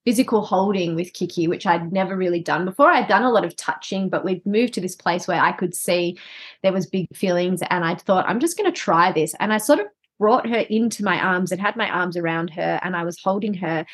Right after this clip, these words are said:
and she was in the deepest release I've ever experienced. It was, like, screaming and moving, and it was, like,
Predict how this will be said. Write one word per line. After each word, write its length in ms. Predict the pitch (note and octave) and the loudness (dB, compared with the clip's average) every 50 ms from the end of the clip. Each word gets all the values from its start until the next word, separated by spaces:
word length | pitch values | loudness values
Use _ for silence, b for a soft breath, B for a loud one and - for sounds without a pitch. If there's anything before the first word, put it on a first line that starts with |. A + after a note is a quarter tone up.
| B B B B B B | B B B B B B
and 160 | - G#3 G3 | -4 -4 -4
she 440 | - - - A#3 A#3 B3 C4 C4 - - | -4 -2 2 4 4 4 4 2 2 0
was 240 | G3+ G#3 G3 E3 - _ - | -4 -6 -4 -6 -8 _ -4
in 260 | - A#3 A3+ G#3+ G#3+ - - | -2 0 2 0 0 -2 -4
the 440 | G3 F#3+ E3+ E3+ F#3+ G#3+ F#3 D#3+ - _ _ - | -8 -8 -6 0 0 0 0 0 -8 _ _ 0
deepest 600 | A3+ A3+ B3+ C4 - - - C#4+ C4 - - - | 4 6 6 6 4 4 2 2 2 2 -2 -2
release 420 | G3+ G3+ F#3+ F3+ F3 F3+ F3+ - - | -2 0 2 2 0 0 -2 -2 -2
I've 160 | - F#3+ - - _ _ - | -2 -2 -2 -4 _ _ 0
ever 300 | G#3 G#3 G3 G3 G3 F3+ | 0 2 2 2 0 -2
experienced. 520 | - - - - - F3 E3 D#3+ F3+ - | -2 -4 -8 -6 -4 -2 -2 -2 -2 -2
It 120 | E3+ D3 - | -4 -2 -2
was, 180 | G#3 G3+ F#3+ | -2 -2 -2
like, 320 | G3+ G3 F3+ E3+ D#3+ D#3 - B B B B B B B B - | 0 2 2 2 2 0 -4 B B B B B B B B -10
screaming 1120 | - - - - - _ - C4 D4 D#4 D#4+ D#4+ D#4+ D#4 D#4 D4+ C#4+ C#4+ C#4 C4 B3+ A#3 G#3+ | -8 -8 -8 -8 -10 _ -4 -2 0 2 4 4 4 4 4 4 4 4 4 4 2 0 -2
and 460 | G3 F#3+ G3 A3 A3+ A#3+ B3 C4 C#4+ | -4 -4 -6 -6 -4 0 2 4 6
moving, 800 | D4+ E4 E4+ E4+ E4+ E4 D4 B3 C#4 C4+ C4 B3+ B3 A3+ G#3+ G3+ | 6 8 8 8 8 6 6 6 4 4 4 4 2 0 -2 -4
and 140 | F#3+ G3 | -4 -4
it 80 | F#3+ D3+ | -4 -2
was, 180 | A3 A#3+ A3+ A3 | -2 -2 -2 -2
like, 260 | G3+ F#3+ F#3 E3 | 0 0 0 -2